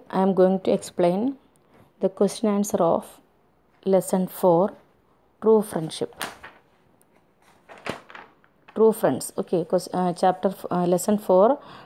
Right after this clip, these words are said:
True Friends. The question answer of lesson four. First question,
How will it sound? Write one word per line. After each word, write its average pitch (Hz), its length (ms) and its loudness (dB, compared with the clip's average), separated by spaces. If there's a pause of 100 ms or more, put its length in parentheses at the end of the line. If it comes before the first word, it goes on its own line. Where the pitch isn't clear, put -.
(140)
True 226 180 6
Friends. 220 360 -4
The - 160 -8
question 190 280 -2
answer 190 260 0
of 220 240 2 (1800)
lesson 214 360 2
four. - 300 -4 (800)
First 214 320 -4
question, 202 560 -2